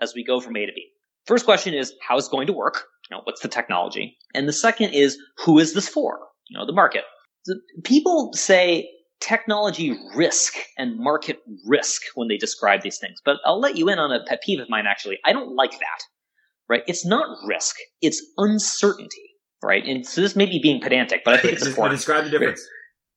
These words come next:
Speaker 1: Okay, so risk is something you can put a number on, right? So let's say we play a game, which is we're gonna roll a six-sided die, and if a six is rolled, you take all my money. But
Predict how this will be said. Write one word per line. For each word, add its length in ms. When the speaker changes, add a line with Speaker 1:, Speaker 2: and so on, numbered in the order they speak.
Speaker 1:
Okay, 240
so 360
risk 320
is 120
something 300
you 80
can 140
put 160
a 40
number 320
on, 200
right? 200
So 100
let's 120
say 80
we 140
play 220
a 60
game, 280
which 180
is 140
we're 140
gonna 180
roll 320
a 20
six-sided 540
die, 340
and 340
if 100
a 60
six 320
is 140
rolled, 340
you 100
take 240
all 160
my 160
money. 360
But 220